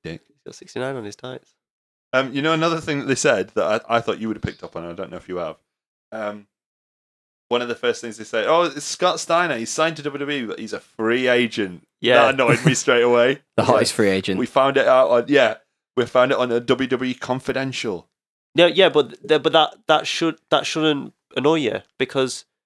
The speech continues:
Speaker 2: they're not doing it in the way that W W E do it now. They're saying he's the hottest free agent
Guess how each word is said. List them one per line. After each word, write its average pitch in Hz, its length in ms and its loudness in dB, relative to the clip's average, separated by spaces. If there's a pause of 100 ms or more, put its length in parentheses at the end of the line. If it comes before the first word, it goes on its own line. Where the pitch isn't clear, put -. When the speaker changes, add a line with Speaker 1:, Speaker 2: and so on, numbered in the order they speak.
(200)
Speaker 2:
they're 127 60 -4
not 143 160 2
doing 151 180 0
it 143 60 2
in 135 80 -2
the 135 80 2
way 131 140 2
that 123 140 -2
W 127 180 -4
W 123 200 -6
E - 20 -10
do 117 140 -4
it 123 80 -6
now. 135 480 0 (560)
They're 127 60 -6
saying 143 220 2
he's 139 100 0
the 135 80 0
hottest 143 260 0
free 139 160 0
agent 123 460 0